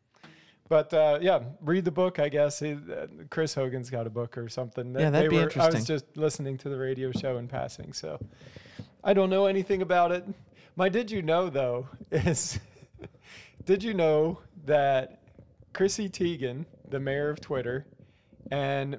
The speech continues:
Speaker 1: Meghan Markle, who's married to one of the princes.
Speaker 2: Or formerly a pr-, I, I think actually she's the prince now. I, uh, based on what I'm seeing,
Speaker 1: Yes,
Speaker 2: I think
Speaker 1: she's
Speaker 2: that's
Speaker 1: the
Speaker 2: kind,
Speaker 1: prince.
Speaker 2: she's the prince.
Speaker 1: He lives in L A
Speaker 2: Yes.
Speaker 1: with her.
Speaker 2: Yeah,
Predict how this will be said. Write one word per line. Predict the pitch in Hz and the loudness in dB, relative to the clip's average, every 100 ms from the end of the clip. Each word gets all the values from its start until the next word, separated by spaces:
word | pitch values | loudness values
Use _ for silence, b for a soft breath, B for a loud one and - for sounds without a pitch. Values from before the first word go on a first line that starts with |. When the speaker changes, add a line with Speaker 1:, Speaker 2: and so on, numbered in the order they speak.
| 143 | -4
Speaker 1:
Meghan | 143 180 185 | 0 0 0
Markle, | 160 151 156 131 123 127 - _ _ _ _ _ _ _ | 2 2 0 -2 -6 -8 -16 _ _ _ _ _ _ _
who's | 135 131 123 - | -8 -6 -6 -8
married | 127 123 120 - | -6 -6 -6 -8
to | 127 | -10
one | 120 127 | -8 -8
of | 120 | -8
the | |
princes. | 120 131 127 123 120 - - - - | -6 -6 -6 -8 -12 -12 -16 -14 -4
Speaker 2:
Or | 123 113 - | -2 -2 -6
formerly | - 131 120 117 110 | -2 0 0 -2 -2
a | |
pr-, | - - | -4 -8
I, | 135 - 165 156 | -6 -2 -2 -2
I | |
think | 160 214 | -2 -4
actually | 196 - 135 | -6 -4 -4
she's | - 143 123 | -4 -6 -6
the | 110 | -6
prince | 127 107 - | -4 -4 -6
now. | 104 120 - | -10 -10 -6
I, | 127 _ - | -6 _ -14
uh, | - 135 | -10 -4
based | 147 - | -2 -2
on | 135 | -2
what | 127 | -2
I'm | 120 | -2
seeing, | - 123 120 131 | -4 -4 -6 -4
Speaker 1:
Yes, | 156 135 120 | 0 0 0
Speaker 2:
I | 131 | -2
think | 135 | 0
Speaker 1:
she's | 180 | 2
Speaker 2:
that's | 160 | 0
Speaker 1:
the | 156 | 0
Speaker 2:
kind, | 131 | 0
Speaker 1:
prince. | 156 147 | 0 0
Speaker 2:
she's | 156 147 | 0 0
the | 147 | -2
prince. | - 117 180 | -2 -2 2
Speaker 1:
He | 180 | 2
lives | 170 151 160 | 2 0 -2
in | 143 | -2
L | 135 131 | 0 0
A | 131 131 | -2 -2
Speaker 2:
Yes. | 127 120 135 | 2 2 2
Speaker 1:
with | 131 | -6
her. | 127 127 - | -8 -10 -2
Speaker 2:
Yeah, | 127 117 | 0 0